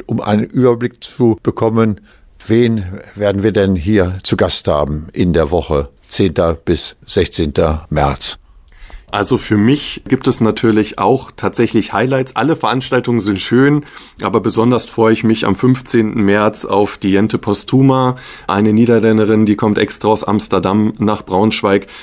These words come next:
Speaker 2: hat auch tatsächlich gar nicht viele Veranstaltungen in Deutschland, hat ein sehr, sehr bewegendes Buch im Luchterhand Verlag, äh, geschrieben und wie ich schon erwähnt habe,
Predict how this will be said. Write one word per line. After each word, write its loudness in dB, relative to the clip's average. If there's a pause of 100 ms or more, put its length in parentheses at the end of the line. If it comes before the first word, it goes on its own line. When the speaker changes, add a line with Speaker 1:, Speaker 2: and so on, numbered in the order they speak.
Speaker 2:
hat -4
auch 0
tatsächlich -2
gar -2
nicht -2
viele 2
Veranstaltungen 0
in 2
Deutschland, 0 (400)
hat -2
ein 0
sehr, 4
sehr 2
bewegendes 0
Buch 0
im 2
Luchterhand 0
Verlag, 0 (200)
äh, -2
geschrieben 2
und 2
wie 4
ich -2
schon 2
erwähnt 2
habe, 2